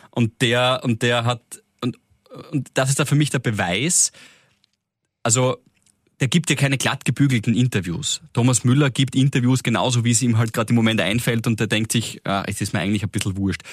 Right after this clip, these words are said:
Du hast Body Miller vorher gesagt, genau, bei dem ist genau das Gleiche. Der ist nicht einmal zum Interview gekommen. Und wenn er beim Interview gestanden ist, hat er einfach genau das gesagt, was ihn halt grad irgendwie interessiert hat.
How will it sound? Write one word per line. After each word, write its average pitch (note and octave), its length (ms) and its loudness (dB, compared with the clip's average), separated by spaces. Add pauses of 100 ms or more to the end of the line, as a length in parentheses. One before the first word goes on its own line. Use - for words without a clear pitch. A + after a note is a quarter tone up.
(120)
Du - 80 -4
hast A2+ 100 0
Body A2 200 0
Miller A2+ 200 2
vorher G2+ 180 -2
gesagt, - 200 -8
genau, G2+ 260 -4 (100)
bei - 100 -8
dem G#2+ 180 0
ist A2 120 -2
genau G#2 160 -2
das G2 120 -4
Gleiche. G2 260 -2 (180)
Der A#2+ 60 0
ist A#2+ 60 -2
nicht A#2 80 -2
einmal A#2 140 0
zum A2+ 100 -2
Interview A2+ 300 0
gekommen. A2 360 0 (220)
Und A2 100 0
wenn G#2+ 100 2
er A2+ 40 0
beim A#2 120 -2
Interview A#2 280 0
gestanden G#2+ 280 -2
ist, A2 80 -2
hat A#2+ 80 0
er A2+ 40 -2
einfach G#2+ 180 -4
genau G#2+ 220 0
das G#2+ 180 -2
gesagt, A2 280 -4
was G#2+ 180 -2
ihn G#2 160 0
halt G2+ 140 -4
grad G#2+ 160 -2
irgendwie G#2+ 320 0
interessiert A#2 540 -2
hat. G2+ 100 -2